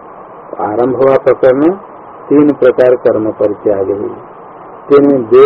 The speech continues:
राजस तामस कर्म त्याग कह करके तृतीय कर्म त्याग नहीं कह करके संग फल त्याग कहते,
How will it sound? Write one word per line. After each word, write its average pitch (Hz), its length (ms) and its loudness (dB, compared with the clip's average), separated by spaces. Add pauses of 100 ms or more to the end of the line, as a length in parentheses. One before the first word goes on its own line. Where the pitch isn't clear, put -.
(100)
राजस 127 480 2
तामस 131 320 -2 (140)
कर्म 120 220 0
त्याग 120 240 2
कह 110 220 -4
करके 139 320 -2 (680)
तृतीय 143 360 2 (120)
कर्म 131 280 2
त्याग 143 320 2
नहीं 143 180 0
कह 147 140 2
करके 147 280 4
संग 107 280 -4 (120)
फल 113 160 0
त्याग 123 280 0
कहते, 139 340 -4